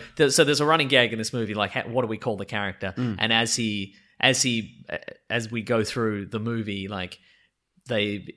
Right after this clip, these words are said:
Speaker 1: the, the characters, but he and, and Freddie Freeman put
Speaker 2: Mm.
Speaker 1: up some videos on YouTube to sort of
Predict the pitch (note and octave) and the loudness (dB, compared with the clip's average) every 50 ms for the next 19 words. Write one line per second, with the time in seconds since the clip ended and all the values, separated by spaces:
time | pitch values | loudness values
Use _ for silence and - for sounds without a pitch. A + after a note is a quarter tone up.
0 | - - - A#2+ A2 G#2+ G#2+ - B2 - - A#2+ B2+ A#2 G2+ - A#2 - - B2+ | -14 -10 -8 -6 -6 -6 -6 -8 -8 -2 2 4 4 4 2 0 -4 -6 -6 -6
1 | - - - E3 D3+ D3 B2+ B2 G2 B2+ B2+ B2 A2+ - D3+ B2+ A#2 A2 - - | -4 2 4 4 6 6 4 2 0 0 0 -2 -2 0 2 2 4 2 0 -2
2 | - B2 A#2 A2 G#2 G2 F#2 F#2 F#2 - - - _ - B2+ B2+ C3 A2+ A2 - | -2 -2 -2 -2 -4 -4 -6 -6 -10 -12 -16 -20 _ -2 0 2 4 2 2 2
3 | - B2+ A2 B2 A#2+ A#2 A#2 A2 G#2 G2+ F#2+ F#2+ F#2+ F#2+ F#2+ - - - - - | -2 -4 -4 -4 -2 -2 -2 -2 -2 -2 -2 -4 -4 -4 -4 -4 -6 -6 -6 -10
4 | _ _ _ _ _ _ - A#2+ A2+ G#2+ A2 A2 - - - A2 G#2 F#2+ F2+ - | _ _ _ _ _ _ -4 -4 -2 -2 -2 -2 -2 -2 -2 -2 -2 -4 -4 -6
5 | - A#2+ G#2 - B2+ A2 G#2+ G2+ F#2 - | -4 -4 -2 0 0 0 -2 -2 -6 -10